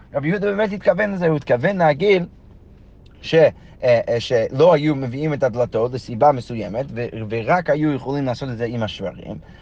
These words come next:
אה, אבל הסיבה שרבי יהודה אומר שלא היו אמורים להביא את הדלתות, זה לא בגלל, זה לא מדין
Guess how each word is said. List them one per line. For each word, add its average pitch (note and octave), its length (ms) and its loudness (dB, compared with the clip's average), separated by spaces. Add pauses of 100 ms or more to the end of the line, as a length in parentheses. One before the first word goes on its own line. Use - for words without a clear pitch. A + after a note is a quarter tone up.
(240)
אה, C#3 500 6
אבל G#2 180 0
הסיבה A#2+ 600 2
שרבי C3+ 260 -6
יהודה D#3 180 -2
אומר E3+ 220 0
שלא D3+ 260 -2
היו E3 240 2
אמורים D3 400 -4
להביא B2+ 320 0
את D#3+ 100 -2
הדלתות, C#3+ 460 0
זה D3 100 -2
לא D#3+ 100 2
בגלל, E3+ 440 4
זה B2+ 120 -6
לא E3+ 120 4
מדין E3 340 -2